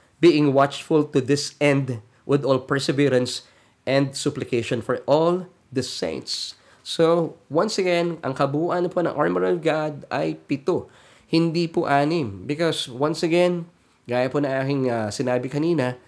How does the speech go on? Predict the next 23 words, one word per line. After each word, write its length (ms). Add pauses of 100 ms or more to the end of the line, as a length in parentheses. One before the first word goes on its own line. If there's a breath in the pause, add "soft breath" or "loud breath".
(240 soft breath)
ang 160
number 320
po 240
ng 480
six, 640
it's 240
the 80
number 240
of 320
men. 320 (480 soft breath)
Ang 160
pinag-uusapan 720
po 80
natin, 480
armor 480
of 240
God. 240
Hindi 160
po 160
armor 320
of 240
men. 400 (560 soft breath)
So, 480